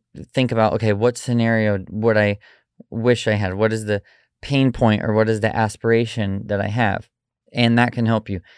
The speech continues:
One thing I think is really important is having your designer, your architect, come and see your current living situation. It's not a must,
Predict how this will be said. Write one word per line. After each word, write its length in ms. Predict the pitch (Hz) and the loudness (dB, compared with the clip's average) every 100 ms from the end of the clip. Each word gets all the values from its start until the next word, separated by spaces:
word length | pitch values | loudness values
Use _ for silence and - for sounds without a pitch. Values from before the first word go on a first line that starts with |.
| - _ | -20 _
One 340 | 120 143 190 156 | -2 0 2 2
thing 220 | 131 123 | 2 4
I 140 | 117 | 2
think 260 | 110 117 - | 2 -2 0
is 280 | 107 95 - _ _ _ | -2 -2 -10 _ _ _
really 400 | - 117 139 143 | -4 0 2 4
important 640 | 135 123 - 113 110 113 - - | 2 2 0 0 0 -2 -4 -4
is 420 | 107 104 101 - _ _ _ _ | -2 0 -2 -8 _ _ _ _
having 380 | 113 127 139 147 | -8 -2 0 0
your 220 | 131 123 | 2 2
designer, 600 | 110 113 98 110 113 104 | 0 0 0 0 2 0
your 240 | 104 98 - | 0 0 -2
architect, 640 | 113 110 104 101 - - _ _ _ _ _ _ | -2 -2 -2 -4 -4 -10 _ _ _ _ _ _
come 340 | - 131 135 131 | -10 -2 -2 0
and 580 | 120 117 113 110 110 - | 0 2 2 2 0 -2
see 340 | - - 156 143 | -6 -4 -2 0
your 160 | 120 | -2
current 500 | 110 - 123 113 - | -4 -2 2 2 0
living 400 | 113 110 104 104 92 117 | -2 0 0 -2 -4 -12
situation. 720 | - 107 - 104 - 87 85 _ - - _ - | -4 -2 0 0 0 -6 -8 _ -20 -20 _ -6
It's 100 | 139 | -2
not 120 | 165 | 0
a 60 | 127 | 2
must, 440 | 107 135 - - | 2 2 -2 -14